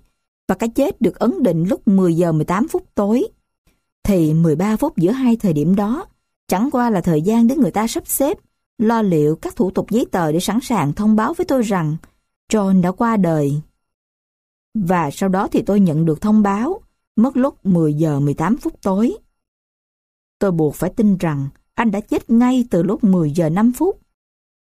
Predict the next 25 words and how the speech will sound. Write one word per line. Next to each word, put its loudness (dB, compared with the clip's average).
Bởi 2
nếu 2
không 0
tôi 0
sẽ -2
luôn 4
bị 0
ám -2
ảnh 0
ý 2
nghĩ, 2
lẽ 2
ra 0
tôi -2
có -4
thể 0
cứu 0
được 0
anh. 2
Tôi 0
đã 0
tự 0
đánh 2
lừa 2
mình 2